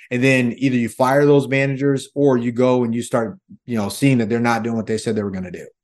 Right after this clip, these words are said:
In oh eight, yeah, oh eight, oh seven, oh eight, we had to file for ba-, I filed for bankruptcy because we had a deal in Ohio that was an apartment complex. It was a forty unit deal. And the project manager was our property manager, and they were stealing money, myself and a bunch of other investors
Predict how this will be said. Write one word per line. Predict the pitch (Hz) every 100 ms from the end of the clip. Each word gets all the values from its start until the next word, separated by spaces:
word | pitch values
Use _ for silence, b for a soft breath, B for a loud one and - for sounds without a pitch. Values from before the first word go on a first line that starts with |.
| b _ -
In | 143 131 123
oh | 123 135 131 127 131
eight, | 104 170 - - - _ _ _ _ _ _
yeah, | 117 107
oh | 139 139
eight, | 143 135
oh | 127
seven, | 127 139 135
oh | 127 120
eight, | 147 117 104
we | 139
had | 135
to |
file | 110 127 131
for | 113
ba-, | 98 107
I |
filed | 120 143 -
for |
bankruptcy | 95 139 170 139 - 123
because | 110 107 104
we | 139
had | 139
a |
deal | 113 120 113
in |
Ohio | 107 98 151 202 135 104
that | 104
was | 104 107 104
an | 107
apartment | 95 135 127 123
complex. | 120 107 - 113 - - B B
It | 117
was | 123
a |
forty | 120 147 139 131
unit | 131 123
deal. | 104 120 120 113 B B B
And | 127 120
the |
project | - 143 143 135 107
manager | 127 135 131 123
was | 120 127
our | 117
property | 110 143 165 147 113
manager, | 107 107 92 92 87
and | 117 113 104
they | 120
were | 123
stealing | - 139 127 113
money, | 120 120
myself | 113 120 135 160 143 139
and | 117
a |
bunch | 120 113
of | 110
other | 113 104
investors | 98 98 101 101 95